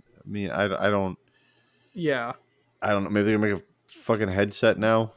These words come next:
Speaker 1: because now you can finally have Bluetooth audio to the headset.
Speaker 2: That could be it. Yeah, they could just
Speaker 1: Um,
Speaker 2: be doing
Speaker 1: it
Speaker 2: that.
Speaker 1: says controller though, so, but I mean,
Speaker 2: Yeah. Who knows what
Speaker 1: I don't
Speaker 2: it'll,
Speaker 1: know.
Speaker 2: what
Speaker 1: I,
Speaker 2: it'll
Speaker 1: I
Speaker 2: be.
Speaker 1: feel like it's just gonna be the same Joy-Con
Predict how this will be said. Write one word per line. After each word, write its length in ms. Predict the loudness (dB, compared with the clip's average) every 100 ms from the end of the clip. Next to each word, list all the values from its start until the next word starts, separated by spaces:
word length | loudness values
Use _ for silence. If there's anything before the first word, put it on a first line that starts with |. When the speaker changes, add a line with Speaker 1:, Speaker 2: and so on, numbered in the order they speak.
| _ _ _ -14
Speaker 1:
because 260 | -8 -4 -2
now 100 | 0
you 140 | 0
can 100 | -2 -2
finally 320 | 0 0 0
have 220 | 0 -2
Bluetooth 440 | -2 -2 0 0 4
audio 340 | 6 6 4
to 80 | 2
the 120 | 2
headset. 540 | 2 0 2 4 2 -2 _
Speaker 2:
That 340 | -8 -4 -2 0
could 140 | -2
be 180 | -2 -4
it. 180 | -4 -6
Yeah, 320 | -6 -6 -6 -10 _
they 140 | -10
could 140 | -4 2
just 180 | 4 4
Speaker 1:
Um, 120 | 2
Speaker 2:
be 40 | 0
doing 120 | -2
Speaker 1:
it 60 |
Speaker 2:
that. 40 | 4
Speaker 1:
says 200 | 6 6
controller 580 | 2 -4 0 0 2 0
though, 300 | -2 -2 -4
so, 540 | -4 -4 -4 -6 -10
but 240 | -10 -10 -10
I 40 |
mean, 120 | -6 -4
Speaker 2:
Yeah. 300 | -4 -8 -14 _ _ _ _ _
Who 100 | -6
knows 240 | -6 -6 -2
what 120 | 8
Speaker 1:
I 100 | 8
don't 120 | 10
Speaker 2:
it'll, 160 | 8 6
Speaker 1:
know. 40 |
Speaker 2:
what 80 | 6
Speaker 1:
I, 60 | 8
Speaker 2:
it'll 120 | 10
Speaker 1:
I 60 | 6
Speaker 2:
be. 60 |
Speaker 1:
feel 140 | 8 8
like 120 | 8
it's 120 | 2
just 160 | -6 0
gonna 160 | 0 2
be 140 | 0
the 100 | 0
same 340 | 2 2 2 2
Joy-Con 720 | 0 0 2 4 4 0